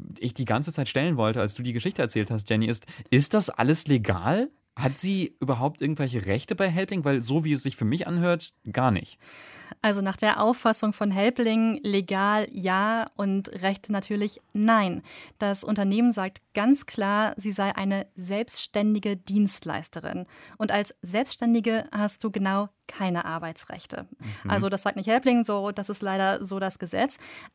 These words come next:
Speaker 2: Aber ich finde, diese Haltung, die kann man schon anzweifeln. Denn so ähnlich wie in sämtlichen Plattformen der Gig-Ökonomie haben wir es ja jetzt hier nicht mit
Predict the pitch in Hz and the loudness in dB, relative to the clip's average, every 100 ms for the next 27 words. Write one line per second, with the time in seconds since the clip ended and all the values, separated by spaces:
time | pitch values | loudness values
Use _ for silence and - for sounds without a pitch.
0 | - 220 262 202 - - 185 185 190 185 | 0 2 4 0 -4 -6 -6 -4 -4 -6
1 | 165 - 240 285 - 170 - - - 269 | -6 2 2 2 -2 -6 -8 -8 4 4
2 | 277 254 240 - 277 262 170 170 160 - | 6 4 4 8 8 8 2 -2 -4 -4
3 | - 180 - - - - - 208 214 226 | -4 -4 -4 -6 -20 -20 -2 0 2 2
4 | 220 - _ _ _ - - 202 214 - | 0 -6 _ _ _ -20 -8 -2 0 4
5 | 269 254 - 233 208 180 202 269 202 175 | 6 6 2 0 0 2 4 4 2 -4
6 | 170 - 180 - 180 175 175 190 190 190 | -8 -8 -14 -6 -4 -2 -2 -4 -4 -6
7 | - 180 170 180 180 185 202 220 202 202 | -6 -6 -2 -2 -2 0 4 4 2 -2
8 | 185 - 208 196 226 254 226 214 - | -2 -4 -2 2 4 4 4 2 0